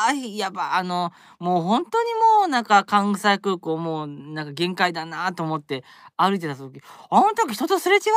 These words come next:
たかな？えー？<laughs> 記憶がないです。うん、あ、そうですか。うーん。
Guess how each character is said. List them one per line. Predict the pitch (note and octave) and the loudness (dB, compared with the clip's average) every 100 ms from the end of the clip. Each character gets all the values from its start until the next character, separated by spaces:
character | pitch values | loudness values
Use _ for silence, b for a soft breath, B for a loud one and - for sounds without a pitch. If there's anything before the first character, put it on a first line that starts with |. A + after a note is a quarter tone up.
| A4 | 6
た | G#4 | 6
か | F4 A#3+ | 4 4
な？ | F3+ D#3 C#3 | 4 4 4
え | E3 D#4+ G4+ A#4+ B4+ F4+ - | 2 0 -2 -6 -8 -6 0
ー？ | G3 A3+ G3 A3 G#3 A3+ A3 - - C4 D4 D4 C#4+ C4+ B3 G#3+ | 2 2 2 2 2 2 -2 -2 -2 -2 -2 -2 -2 -2 -4 -6
<laughs> | |
記 | - F3 A3 | -6 2 2
憶 | B3 B3 | 2 0
が | G#3+ G#3 | 2 2
な | G3 G#3+ G#3+ | 4 4 2
い | F#3+ | 0
で | D3+ B2+ B2+ | -2 -4 -8
す。 | - | -12
う | |
ん、 | D3 F3 F#3+ F#3+ | -8 -6 -4 -2
あ、 | F#3 G#3+ | 2 0
そ | G3+ F#3+ G#3 | 0 0 0
う | B3 | 0
で | F4+ F4 | -2 -2
す | - | -6
か。 | - A3+ F3+ D3+ C#3 - | 0 2 2 -4 -10 -14
う | C4+ | -18
ー | |
ん。 | E4+ | -18